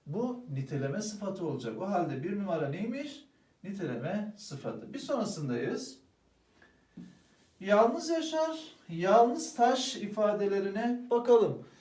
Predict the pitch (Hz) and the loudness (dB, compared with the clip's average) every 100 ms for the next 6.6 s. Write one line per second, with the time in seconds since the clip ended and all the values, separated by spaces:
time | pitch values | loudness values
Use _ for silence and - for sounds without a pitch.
0 | _ - - 320 339 294 175 175 208 226 | _ -10 4 6 6 6 6 8 6 6
1 | 320 247 208 - 160 131 - - _ 160 | 2 4 4 4 2 0 -2 -14 _ 0
2 | 190 240 285 277 269 285 285 285 - - | 2 4 4 4 2 0 0 -2 -10 -20
3 | _ _ - 147 180 226 208 208 240 - | _ _ -8 -4 0 6 8 8 4 0
4 | - 180 170 160 147 - - _ _ _ | -6 -4 -2 0 -2 -6 -12 _ _ _
5 | _ _ 117 120 165 190 254 254 208 202 | _ _ -6 -6 -4 -4 -4 -4 -2 -2
6 | 139 120 175 233 123 | 0 0 0 -4 -8